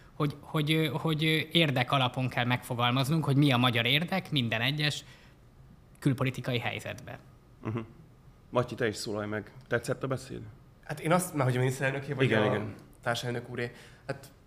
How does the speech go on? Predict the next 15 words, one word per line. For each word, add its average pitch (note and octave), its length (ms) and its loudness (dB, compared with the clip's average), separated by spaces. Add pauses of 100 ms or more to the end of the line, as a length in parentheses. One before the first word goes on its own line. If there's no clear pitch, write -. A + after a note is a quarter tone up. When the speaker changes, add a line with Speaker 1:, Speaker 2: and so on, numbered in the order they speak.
(100)
Speaker 3:
a C3+ 60 -6
miniszterelnöké A#2+ 420 0
természetesen A#2+ 440 -4
nagyon A#2 240 -4
tetszett, A#2 360 -8
de A#2 280 -2
Speaker 2:
Természetesen? B2 760 2 (100)
Speaker 3:
Hát C#3 140 -4
a, C3+ 300 4 (100)
igen, C#3+ 240 -2
tehát - 160 -12 (360)
én F3+ 120 6
alapvetően F3 360 6
azért C3 400 0 (200)
a, B2+ 400 4